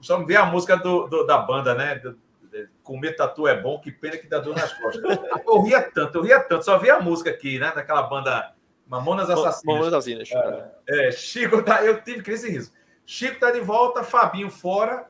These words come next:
Speaker 1: Jorginho e Fabrício, Daniel, eh, fazem teste, e o Peglon, né, a gente sabe que não deve
Speaker 2: Ah.
Speaker 1: ir.
Speaker 2: Aqui, ó, Sidney colocou aqui,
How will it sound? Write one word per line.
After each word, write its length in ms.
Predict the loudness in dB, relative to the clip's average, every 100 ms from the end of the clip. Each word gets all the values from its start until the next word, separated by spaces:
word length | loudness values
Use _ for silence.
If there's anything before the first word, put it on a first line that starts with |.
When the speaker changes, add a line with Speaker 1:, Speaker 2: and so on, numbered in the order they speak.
| -12
Speaker 1:
Jorginho 520 | -4 -2 -2 -6 -8
e 60 |
Fabrício, 640 | -4 -4 -4 -6 -8 -10 -18 _ _ _
Daniel, 680 | -4 -4 -2 -4 -4 -6 -8 -4
eh, 260 | -2 -2 -4
fazem 280 | -6 -6 -8
teste, 540 | 0 2 2 -2 -12
e 100 | -12
o 80 | -12
Peglon, 680 | -6 0 0 0 -4 -6 -10 -12
né, 100 | -10
a 80 | -10
gente 180 | -12 -14
sabe 300 | -10 -10 -10
que 140 | -16
não 140 | -14 -8
deve 220 | -6 -6
Speaker 2:
Ah. 80 | -10
Speaker 1:
ir. 60 | -12 _ _ _ _ _ _ _ _ _ _ _ _ _ _ _ _
Speaker 2:
Aqui, 180 | -12 -8
ó, 40 |
Sidney 360 | -6 -6 -6 -4
colocou 460 | -2 0 -2 2 0
aqui, 580 | 0 -10 -14 -12 -14